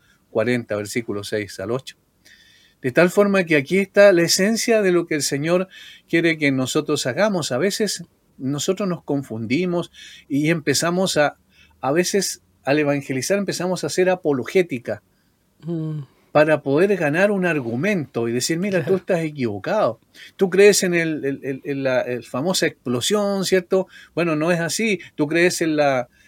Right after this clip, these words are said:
Speaker 1: en, eh, en la teoría de, de Darwin. No, no, no es así". Empezamos a darle argumento a argumento, cuando en realidad el problema de esa persona no es intelectual,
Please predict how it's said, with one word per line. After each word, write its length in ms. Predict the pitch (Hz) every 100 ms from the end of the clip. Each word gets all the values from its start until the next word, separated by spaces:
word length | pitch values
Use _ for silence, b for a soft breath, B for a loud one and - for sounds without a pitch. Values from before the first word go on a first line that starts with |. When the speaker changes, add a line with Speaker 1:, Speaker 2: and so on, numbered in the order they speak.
| b b
Speaker 1:
en, 240 | 139 135
eh, 300 | 131 120 107 110 - - 131
en 80 |
la 120 | 135 127
teoría 380 | 139 156 156
de, 240 | 139 123 - _ _ _ _ _ _ _ -
de 160 | 107
Darwin. 460 | 156 226 202 165 127 b
No, 200 | 127 170
no, 160 | 165 170
no 140 | 160 190
es 80 |
así". 300 | 190 - 247
Empezamos 440 | 156 131 127 214 180
a 60 |
darle 180 | 196 196
argumento 440 | 175 147 190 233 196
a 40 |
argumento, 500 | 175 180 160 135 107 - b b
cuando 280 | - 147 143
en 80 | 135
realidad 320 | 127 123 180
el 80 | 214
problema 380 | 135 123 269 220
de 40 |
esa 160 | 151 151
persona 440 | 151 160 147 180 - _ _
no 200 | 127 123 214
es 160 | -
intelectual, 800 | 190 151 127 113 107 - 107 98